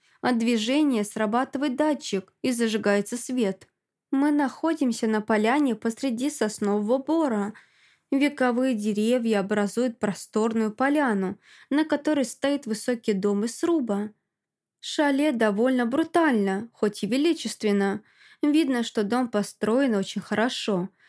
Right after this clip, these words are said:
Вокруг забор, за которым скрываются ухоженные газоны, клумбы. Но сам дом, находящийся посреди леса, напоминает настоящую медвежью берлогу. Совершенно не к месту вспоминается сказка про заблудившуюся в лесу Машеньку,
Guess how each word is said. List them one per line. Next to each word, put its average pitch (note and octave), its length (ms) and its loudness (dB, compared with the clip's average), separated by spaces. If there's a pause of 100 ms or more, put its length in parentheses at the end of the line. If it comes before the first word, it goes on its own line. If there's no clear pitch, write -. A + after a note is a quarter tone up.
(160)
Вокруг A#3 480 0
забор, G3+ 540 -2
за G#3 160 -2
которым G3+ 540 -2
скрываются G3+ 760 -2
ухоженные G3+ 540 0
газоны, G3+ 720 0 (120)
клумбы. G3+ 640 0 (840)
Но G#3+ 200 2
сам A3+ 460 0
дом, A3+ 300 0
находящийся G#3 920 -2
посреди G3+ 540 -2
леса, G3+ 600 -2 (380)
напоминает C#4+ 720 0
настоящую G#3 720 -2
медвежью F#3+ 420 -2
берлогу. A3 720 -2 (720)
Совершенно C4 600 -2
не G#3 180 0
к - 120 -8
месту B3 280 -2
вспоминается A3 600 -2
сказка A#3+ 500 -2
про G#3+ 220 -2
заблудившуюся G#3+ 1000 -2
в G3 40 -2
лесу G#3 300 -2
Машеньку, A#3 800 -2